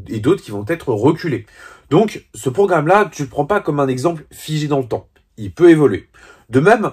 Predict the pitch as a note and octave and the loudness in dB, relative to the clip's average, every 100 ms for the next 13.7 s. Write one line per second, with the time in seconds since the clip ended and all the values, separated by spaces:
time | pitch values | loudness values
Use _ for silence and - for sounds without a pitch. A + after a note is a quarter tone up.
0 | - C3+ - D3 F#3+ F#3 - C3 A#2 G3 | -6 -6 -4 -2 0 0 0 -4 -4 -8
1 | F3+ A2 E3+ F3+ - G3+ G3 G3 F#3+ F#3 | -8 -6 -4 -2 -2 -2 0 -2 0 0
2 | D3 - _ _ _ A2 D3+ F#3 - - | 0 -6 _ _ _ -2 0 0 -4 -6
3 | G#2+ G#2 G#2+ C3 D3 - G#2+ G#2 G#2+ A#2 | -6 -6 2 4 4 0 -10 -12 -6 -6
4 | - A2+ A2+ A2+ - _ - C#3 G#2 - | -6 -8 -6 -6 -8 _ -2 -2 -2 -8
5 | F3 A3 - _ E2+ F2+ C#3 - _ - | -10 -10 -14 _ -6 2 2 0 _ -2
6 | D#3+ E3 C#3+ F#2+ - _ - - B2+ C#3+ | -2 0 -4 -6 -12 _ -20 -2 0 2
7 | F#3+ G#3+ G#3 F3+ E3 F3+ C3 C#3+ C#3 F3 | 2 0 0 -4 -6 -8 -6 -2 -2 -2
8 | F3 _ - G3 - G3 E3+ E3+ D#3+ F#3 | -6 _ 0 0 0 -6 -4 -6 -4 -4
9 | F3 A#2 G#2+ G3+ F3+ D3 _ _ _ - | -6 -8 -6 -4 -2 -4 _ _ _ -20
10 | - - - E3 G#3+ A#3+ D#3+ - _ _ | -20 -14 4 6 8 6 4 -4 _ _
11 | B2 G3+ G#3+ E3+ D3 B2 C3 A3+ D3+ - | -2 0 2 4 4 2 2 0 -2 -2
12 | C#3 C3 A#2+ - G3+ E3 E3 D3+ E3 B2 | 0 0 -2 -8 -12 -4 -2 0 -2 -4
13 | - G#2 G#3+ F3+ - E3 | -8 -4 0 0 0 -4